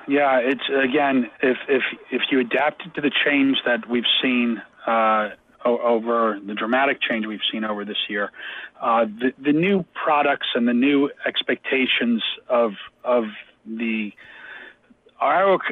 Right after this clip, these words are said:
our customers, i e the merchants, and then the merchants' customers, the patrons going through the door, has risen, actually.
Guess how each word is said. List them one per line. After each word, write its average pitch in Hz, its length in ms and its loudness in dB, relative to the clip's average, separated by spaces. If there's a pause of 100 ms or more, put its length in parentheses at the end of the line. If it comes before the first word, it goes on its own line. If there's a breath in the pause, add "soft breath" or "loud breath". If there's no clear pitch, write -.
(120)
our 170 240 4
customers, 135 640 2
i 127 120 4
e 127 180 4
the 120 100 0
merchants, 117 640 2
and 120 160 2
then 127 100 4
the 120 60 4
merchants' 127 500 2
customers, 123 640 2
the 120 200 0
patrons 127 480 0
going 123 220 2
through 120 140 -4
the 117 80 0
door, 123 320 2
has 110 280 2
risen, 107 400 0
actually. 95 500 -4